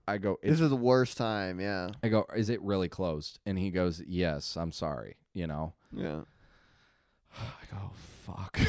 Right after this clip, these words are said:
Speaker 1: <laughs>
Speaker 2: Yeah. Yeah, 'cause that's like, how close are you from home at this point?
Speaker 1: From that gas station to my house is still another twenty minutes.
Speaker 2: Oh, yeah, you gotta piss in a bottle or go on, out back.
Speaker 1: Yeah.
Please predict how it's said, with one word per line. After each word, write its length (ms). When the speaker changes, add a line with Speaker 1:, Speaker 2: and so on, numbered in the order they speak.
Speaker 1:
<laughs> 260
Speaker 2:
Yeah. 560
Yeah, 260
'cause 160
that's 320
like, 380
how 140
close 320
are 40
you 100
from 220
home 260
at 100
this 180
point? 360
Speaker 1:
From 440
that 240
gas 240
station 260
to 60
my 100
house 280
is 100
still 260
another 260
twenty 320
minutes. 480
Speaker 2:
Oh, 640
yeah, 200
you 160
gotta 220
piss 280
in 80
a 40
bottle 460
or 160
go 180
on, 220
out 260
back. 340
Speaker 1:
Yeah. 240